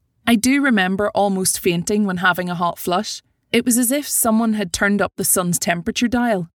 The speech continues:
even in winter. Many women take hormone replacement therapy, H R T, to deal with these symptoms. I personally haven't. I just carried on running. That's what worked best for me.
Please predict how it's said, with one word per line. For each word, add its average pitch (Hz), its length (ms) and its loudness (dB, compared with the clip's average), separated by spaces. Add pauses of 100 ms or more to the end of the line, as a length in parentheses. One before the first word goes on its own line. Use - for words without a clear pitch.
(180)
even 233 340 2
in 214 140 2
winter. 185 460 -2 (760)
Many 311 300 4
women 214 320 2
take 196 240 -2
hormone 196 360 -2
replacement 180 600 -2
therapy, 233 600 0 (160)
H 190 260 0
R 180 120 2
T, 185 380 -4 (440)
to 240 100 2
deal 233 260 2
with 247 160 -2
these 202 220 0
symptoms. 190 640 0 (500)
I 247 180 6
personally 190 580 -2
haven't. 180 500 -4 (500)
I 220 80 2
just 247 240 2
carried 180 360 2
on 170 160 -2
running. 202 380 2 (840)
That's 269 260 2
what - 160 -4
worked 196 240 -2
best 185 340 -2
for 190 120 -2
me. 175 300 -2